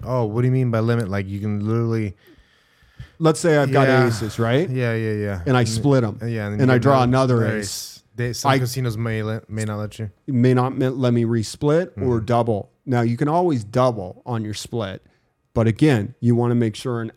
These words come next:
Speaker 2: ask, "Hey, can I double on my splits and can I
Speaker 1: Yeah.
Speaker 2: resplit?" So that's, that's something that's very,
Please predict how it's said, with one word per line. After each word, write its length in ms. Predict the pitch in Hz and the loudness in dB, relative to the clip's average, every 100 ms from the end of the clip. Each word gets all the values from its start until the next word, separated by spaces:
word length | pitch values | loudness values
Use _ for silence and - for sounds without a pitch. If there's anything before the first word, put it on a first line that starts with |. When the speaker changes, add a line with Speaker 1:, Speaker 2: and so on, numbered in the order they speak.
| 135 | -6
Speaker 2:
ask, 580 | 143 139 101 - - - _ _ _ | -4 -4 -8 -14 -16 -20 _ _ _
"Hey, 320 | 143 123 101 - - | 0 0 -2 -12 -8
can 160 | 127 120 | -4 -4
I 220 | 110 107 _ 113 | -4 -10 _ -2
double 300 | 127 117 120 | -2 0 -4
on 120 | 113 | -4
my 120 | 110 | -6
splits 480 | 107 - 147 135 123 | -8 -2 0 0 -2
and 160 | - 113 | -8 -4
can 100 | 110 | -2
I 60 | |
Speaker 1:
Yeah. 60 | 107 | -2
Speaker 2:
resplit?" 600 | 110 110 - - 120 95 _ _ _ _ _ _ _ _ _ | -2 -2 -4 -6 -6 -6 _ _ _ _ _ _ _ _ _
So 340 | - 131 117 131 | 0 2 2 -2
that's, 420 | 127 165 - - - | 0 0 0 -10 -12
that's 300 | 139 156 - | -2 -2 0
something 280 | 165 139 123 | 0 2 2
that's 160 | 107 | 0
very, 560 | 107 113 123 120 110 | -2 2 2 2 0